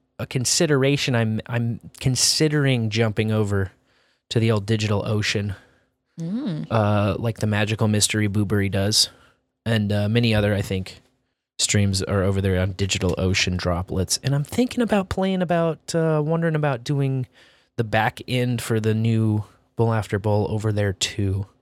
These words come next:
Speaker 1: Maybe we could just get two birds stoned at once,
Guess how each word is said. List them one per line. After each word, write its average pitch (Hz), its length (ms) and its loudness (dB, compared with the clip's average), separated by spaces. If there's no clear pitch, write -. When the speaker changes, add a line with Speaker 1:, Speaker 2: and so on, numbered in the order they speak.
Speaker 1:
Maybe 131 280 2
we 123 80 2
could 117 120 -4
just 110 160 0
get - 140 -2
two 120 160 2
birds 107 300 2
stoned 101 300 2
at 90 80 0
once, 98 460 -2